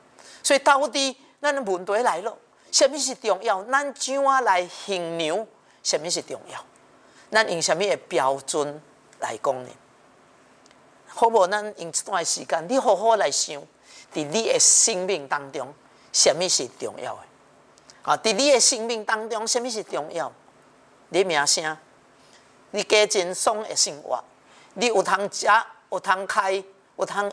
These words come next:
用，你的家庭，你的健康，什么是你感觉最最重要？然后第二，你来想，你，你用什么的标准来衡量？你用什么的方式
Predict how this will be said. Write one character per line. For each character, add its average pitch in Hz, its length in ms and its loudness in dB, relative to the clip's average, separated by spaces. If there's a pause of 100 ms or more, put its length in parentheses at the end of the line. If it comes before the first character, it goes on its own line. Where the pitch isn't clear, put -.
用， 214 200 -2 (1120)
你 220 140 2
的 208 80 4
家 185 300 -6
庭， 175 340 -6 (520)
你 226 200 4
的 226 80 -14
健 156 280 -2
康， 156 280 -8 (480)
什 - 120 4
么 294 120 2
是 240 140 2
你 262 160 0
感 190 220 0
觉 - 160 -8
最 214 160 0
最 208 140 -6
重 151 180 -10 (100)
要？ 127 180 -14 (720)
然 185 200 4
后 196 80 4
第 185 120 2
二， 165 360 -2 (200)
你 262 100 2
来 185 160 4
想， 185 320 -2 (380)
你， 262 280 -2 (140)
你 254 300 -2
用 208 100 0
什 196 180 2
么 214 80 -4 (600)
的 160 280 4 (380)
标 196 320 4
准 202 340 -4 (300)
来 139 160 -2
衡 131 320 -12
量？ 131 220 -10 (360)
你 269 160 2
用 240 80 2
什 226 140 4
么 226 80 0 (520)
的 175 240 4
方 214 300 0
式 - 200 2